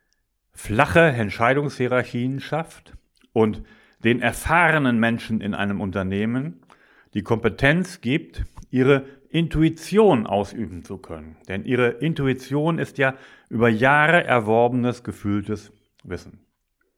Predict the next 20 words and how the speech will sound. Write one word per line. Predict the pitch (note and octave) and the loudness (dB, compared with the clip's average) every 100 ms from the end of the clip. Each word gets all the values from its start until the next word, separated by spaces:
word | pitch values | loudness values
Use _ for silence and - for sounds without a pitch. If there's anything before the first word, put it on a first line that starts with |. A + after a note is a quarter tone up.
| _ _ _ _ _ _ _ _ _ _ | _ _ _ _ _ _ _ _ _ _
Und | - F2+ | -14 -4
darum | G#2+ A#2+ G#2 | 2 2 0
geht | E2 D#2+ - | -4 -10 -14
es. | - - - _ _ | -20 -20 -20 _ _
Und | - F2 G2 | -18 -8 0
nicht | D#3+ - | 0 2
darum, | G#2+ F#2+ F2+ G2+ C3+ C3+ _ _ _ _ _ - | 0 2 0 -2 -4 -8 _ _ _ _ _ -16
die | - - | -10 0
Alten | B2 B2+ C3+ | 2 2 0
in | B2 | 0
den | G#2+ G2 | 0 -2
Vorruhestand | B2+ C#3 D3 D3 - A#2+ B2 | 2 4 4 0 2 0 0
zu | B2 | -6
schicken | - G#2 A#2 G#2 A2 G#2+ | -2 -4 -2 -4 -4 -6
und | G2 F2+ | -6 -6
den | F#2 E2+ | -6 -4
Dreißigjährigen | F2 A#2 C#3 - G#2 G2 G2 G#2 | 0 0 -2 -4 -2 -2 -2 -4
mit | G2 G2 | -4 -6
seinem | F#2 F2 F2 F2 | -4 -4 -6 -8
PowerPoint-Wahn | - A#2 B2+ - A2+ G#2 G#2 F2+ F2 F2+ F2+ | 0 4 4 2 -2 -4 -2 -2 -2 -4 -8